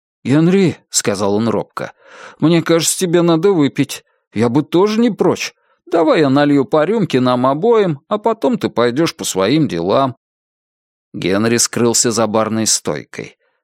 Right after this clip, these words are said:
Билли слышал, как он там копается и пыхтит, ругаясь себе под нос.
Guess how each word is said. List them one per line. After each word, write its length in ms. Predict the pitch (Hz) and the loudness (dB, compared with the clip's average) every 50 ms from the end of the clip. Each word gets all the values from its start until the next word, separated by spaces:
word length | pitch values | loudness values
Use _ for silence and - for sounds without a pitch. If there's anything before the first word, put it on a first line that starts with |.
| _ _ | _ _
Билли 380 | - - - 98 110 117 143 170 | -10 -4 -2 0 2 2 2 2
слышал, 500 | 160 - - 156 156 143 143 - 160 147 | 2 2 2 2 2 2 2 0 0 0
как 220 | - 139 123 - | 0 -2 -2 0
он 120 | 143 139 131 | 0 0 0
там 200 | - 131 120 117 | 0 -2 -4 -2
копается 640 | - 110 101 - _ 135 135 143 151 - - - 151 | -4 -4 -4 -4 _ -2 0 0 0 -2 -2 -2 -2
и 40 | |
пыхтит, 560 | 143 - - 165 156 - - - 104 82 - - | -2 -2 -2 -4 -4 -4 -6 -6 -6 -6 -4 -4
ругаясь 420 | 90 90 90 92 113 127 123 - | -6 -4 -2 0 0 0 0 0
себе 320 | - - 110 95 90 110 | 0 -2 -2 -2 -2 -4
под 340 | 104 - - - 82 65 60 | -4 -2 -2 -2 -2 -4 -8
нос. 300 | 57 - - - - - | -10 -8 -8 -8 -8 -10